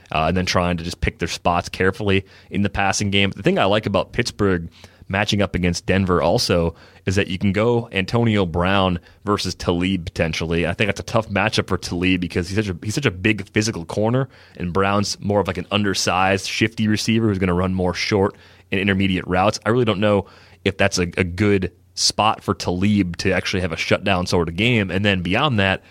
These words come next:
you still have Martavis Bryant on the other side who can just get behind D Bs and make big plays.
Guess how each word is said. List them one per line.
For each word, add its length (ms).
you 120
still 240
have 120
Martavis 560
Bryant 460
on 80
the 60
other 80
side 400
who 120
can 120
just 140
get 160
behind 420
D 160
Bs 320
and 100
make 180
big 180
plays. 420